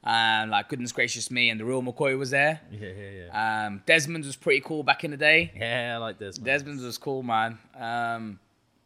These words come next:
Speaker 1: I think, um, I, I actually watched, uh, A League of Their Own, Sky One.
Speaker 2: Yeah, yeah,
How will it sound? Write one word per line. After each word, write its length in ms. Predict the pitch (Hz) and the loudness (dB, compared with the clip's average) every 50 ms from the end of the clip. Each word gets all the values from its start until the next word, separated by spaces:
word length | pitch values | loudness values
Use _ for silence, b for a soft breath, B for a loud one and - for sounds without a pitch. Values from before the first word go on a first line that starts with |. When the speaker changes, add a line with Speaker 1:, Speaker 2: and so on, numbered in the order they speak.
| _ _ _ _ _ _ _ _ - b b b b b b b | _ _ _ _ _ _ _ _ -20 b b b b b b b
Speaker 1:
I 80 | - 139 | -4 -2
think, 220 | 170 202 196 165 - | 0 -2 -2 2 6
um, 300 | 151 156 151 147 135 127 - | 8 10 10 8 6 4 2
I, 260 | - 202 - 160 127 170 | 2 2 2 2 4 6
I 100 | 196 208 | 6 6
actually 180 | 196 - 208 208 | 6 4 0 0
watched, 200 | 180 160 - 170 | 0 2 4 4
uh, 240 | 156 147 143 139 - | 6 6 6 6 4
A 60 | 135 | 2
League 180 | 147 160 160 151 | 2 0 0 0
of 60 | 147 | 0
Their 140 | 147 147 156 | 0 2 2
Own, 420 | 156 170 180 190 185 185 190 202 208 _ _ _ _ _ _ _ _ _ _ _ _ _ _ _ _ | 2 2 0 -2 -6 -10 -14 -18 -20 _ _ _ _ _ _ _ _ _ _ _ _ _ _ _ _
Sky 320 | - - - 170 165 165 160 | -16 -6 0 4 4 4 6
One. 320 | 160 170 180 196 196 190 - _ _ - | 6 4 2 2 0 -6 -10 _ _ -12
Speaker 2:
Yeah, 240 | - 107 110 113 113 113 | -8 -6 -6 -6 -6 -6
yeah, 200 | 113 107 101 | -8 -8 -8